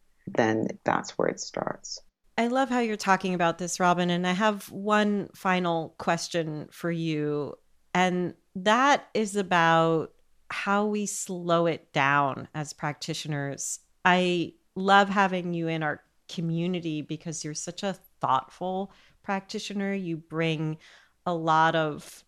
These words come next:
Speaker 2: I'm gonna say critical thinking, but it's thoughtful, in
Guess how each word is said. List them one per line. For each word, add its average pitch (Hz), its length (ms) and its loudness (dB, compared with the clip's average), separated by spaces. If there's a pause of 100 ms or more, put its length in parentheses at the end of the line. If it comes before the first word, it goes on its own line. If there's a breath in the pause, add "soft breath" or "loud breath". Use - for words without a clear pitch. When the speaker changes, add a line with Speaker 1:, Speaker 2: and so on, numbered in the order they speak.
Speaker 2:
I'm 160 140 -4
gonna 156 160 -6
say 240 280 -2
critical 170 480 -6
thinking, 185 480 -2
but 156 180 -2
it's - 320 -10 (120)
thoughtful, 185 800 2
in 156 240 -6